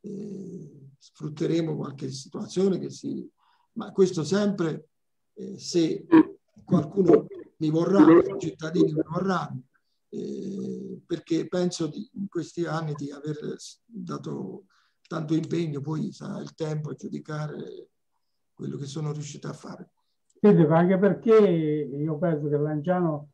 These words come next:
Speaker 2: soffra un po' il fatto che non abbia una,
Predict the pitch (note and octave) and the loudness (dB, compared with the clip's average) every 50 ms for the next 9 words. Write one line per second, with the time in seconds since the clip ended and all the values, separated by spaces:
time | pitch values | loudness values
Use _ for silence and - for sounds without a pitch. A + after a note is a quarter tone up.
0 | _ _ _ - G3+ F#3+ E3+ C#3 - - D3+ C#3+ C#3+ C#3 - D#3 D3 D3 C#3+ - | _ _ _ 2 4 4 4 2 0 -2 0 0 0 -2 0 2 2 2 2 0
1 | - D#3+ D3+ D3+ D3+ - - C#3 D3 D3 D3 D3+ D3+ D3+ D3 D3 C#3+ D3+ C#3 - | -2 -4 -4 -4 -4 -6 -4 -2 0 2 2 2 0 0 -2 -2 0 -2 -2 -2
2 | - - _ _ _ _ _ _ _ - - D3 D3+ C#3+ C#3+ C#3 C#3+ C#3+ C#3+ C#3 | -4 -8 _ _ _ _ _ _ _ -8 -4 -2 0 0 0 0 -2 -4 -6 -8